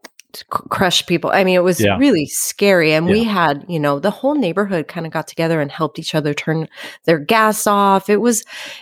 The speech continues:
Speaker 1: it was a really community building experience, I have to say. But it was, yeah, we had, we stayed w-, at, it was funny. My mo-, my parents are divorced and we ended up staying at my dad and stepmom's house,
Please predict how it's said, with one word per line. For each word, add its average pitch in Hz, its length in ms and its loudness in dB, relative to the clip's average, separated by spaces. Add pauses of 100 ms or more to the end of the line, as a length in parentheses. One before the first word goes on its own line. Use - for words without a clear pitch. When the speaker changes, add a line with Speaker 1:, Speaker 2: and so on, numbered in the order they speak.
Speaker 1:
it 247 80 -2
was 277 140 -2
a 285 60 0
really 277 460 2
community 208 540 2
building 156 420 0
experience, 143 800 0
I 139 180 0
have 147 320 -8
to 147 80 -4
say. 135 320 -2
But 143 160 -2
it - 100 -4
was, 165 300 0
yeah, 185 280 2
we 185 200 2
had, 180 260 -2 (120)
we 185 160 -2
stayed 220 540 0 (520)
w-, - 220 -10
at, - 200 -4 (120)
it - 300 -18
was - 140 -6
funny. 170 280 2
My 151 160 4
mo-, 156 300 -2
my 147 120 -2
parents 175 420 0
are 156 100 0
divorced 143 720 -4 (720)
and 185 160 2
we 185 80 6
ended 190 180 4
up 185 120 0
staying 170 360 0
at - 100 -2
my 151 120 0
dad 147 520 -2
and 160 120 -6
stepmom's 170 560 -4
house, 202 480 -6